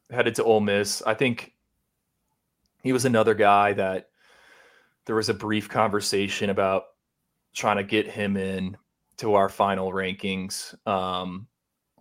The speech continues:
you know, he is a, a dual threat guy, and he, like Hoss Henne, isn't the biggest dude, but I thought his ability to get the ball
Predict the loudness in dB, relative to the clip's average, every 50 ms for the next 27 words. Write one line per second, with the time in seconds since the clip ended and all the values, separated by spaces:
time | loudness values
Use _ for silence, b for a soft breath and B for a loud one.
0 | _ _ _ _ -6 -4 -2 -2 -2 -2 -2 -4 -6 -8 -10 _ _ _ _ -20
1 | -14 -10 -8 -6 -4 -4 -2 -2 -2 -4 -4 -2 0 0 2 2 2 0 0 -2
2 | -2 -4 -4 -6 -8 -14 _ _ _ _ _ -8 -6 -4 -4 -4 -4 -4 -2 -4
3 | -2 -2 2 4 4 4 6 6 6 6 6 4 4 4 4 4 2 -2 -6 -6
4 | -8 -8 -8 -8 -6 -4 -4 -2 -2 -4 -4 -6 B B B B B B B B
5 | B B B -2 -2 0 4 4 6 6 4 4 0 0 2 2 0 0 -2 -6
6 | -10 -8 -8 -6 -4 -2 -4 -4 -4 -8 -18 _ _ _ -12 -6 -2 0 0 0
7 | 0 -2 -4 -4 -4 -2 -2 0 -2 -2 -4 -6 -12 _ _ _ _ _ _ _
8 | _ _ _ _ _ _ _ 2 2 4 4 2 0 -2 -2 -2 0 0 0 0
9 | 2 6 6 8 8 8 6 4 0 -6 _ _ _ _ _ _ _ _ _ _
10 | _ _ -12 -6 -4 -4 -2 -2 -4 -2 4 4 6 6 6 4 2 2 -2 -4
11 | -10 -10 _ -2 2 2 2 2 0 -4 -8 -6 -2 2 4 6 6 6 6 6
12 | 4 2 0 -4 -8